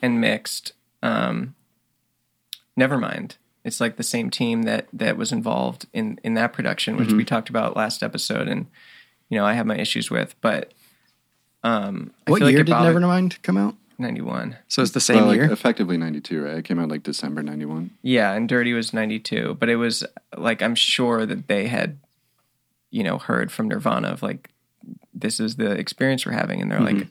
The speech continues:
Speaker 1: "All right, this is what we want." You know,
Speaker 3: Mm-hmm.
Speaker 1: it was like, I think we talked a lot last episode about them trying to package their, their weirdness and their subversiveness into this, like,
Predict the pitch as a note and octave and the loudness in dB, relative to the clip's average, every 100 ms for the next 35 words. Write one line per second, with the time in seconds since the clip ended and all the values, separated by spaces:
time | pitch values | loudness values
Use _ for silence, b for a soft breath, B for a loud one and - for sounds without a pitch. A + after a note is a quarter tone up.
0 | - A2+ B2+ A2+ A#2 G#2+ G#2+ G#2 G2+ - | -4 -4 -2 -4 -4 -4 -4 -4 -4 -8
1 | - - A#2+ A2+ G#2 A#2+ A#2 B2 A2+ - | -8 -2 2 2 2 0 0 0 -2 -6
2 | _ - - _ - C3+ A#2+ - A2+ A2+ | _ -20 -20 _ -4 0 0 2 0 0
3 | A2 G#2+ G#2 - _ _ - A#2 A#2 - | -2 0 0 -4 _ _ -6 -2 -2 -4
4 | A2+ - - A#2 A2 G#2 G#2+ - _ _ | -6 -4 -2 -2 -2 0 -2 -4 _ _
5 | _ _ _ _ _ A#2+ A2 G#2+ - _ | _ _ _ _ _ 0 0 -2 -8 _
6 | - A2+ A2+ - G#2+ A2 A2 - - A2 | -4 -2 -2 -2 -4 -2 -4 -6 -4 -4
7 | G#2+ A#2 - A#2+ A2 A2 A2+ A2+ A2 A2 | -2 -4 -2 -2 -2 -2 0 0 0 -2
8 | - A2 A2 - A2 A2 A2 A2 G#2+ G#2 | 0 -2 0 -2 -2 0 0 -2 -2 -2
9 | - G#2+ - - - | -2 -2 -2 0 0